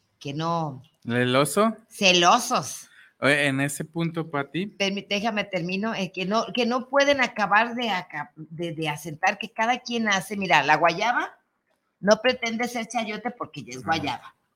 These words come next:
Speaker 1: El chayote no pretende ser plátano porque ya es chayote.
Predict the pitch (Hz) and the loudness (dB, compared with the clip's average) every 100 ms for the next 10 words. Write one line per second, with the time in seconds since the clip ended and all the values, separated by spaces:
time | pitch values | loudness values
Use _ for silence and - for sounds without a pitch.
0 | _ _ - 180 180 202 196 254 269 269 | _ _ -2 0 4 4 4 0 -2 -4
1 | 262 240 240 233 233 233 226 202 233 220 | -2 -2 0 0 0 0 -2 -2 4 4
2 | 214 247 226 170 165 151 151 160 220 202 | 4 -4 -4 -4 -4 -2 0 0 2 2
3 | 180 190 160 - | 2 -4 -6 -16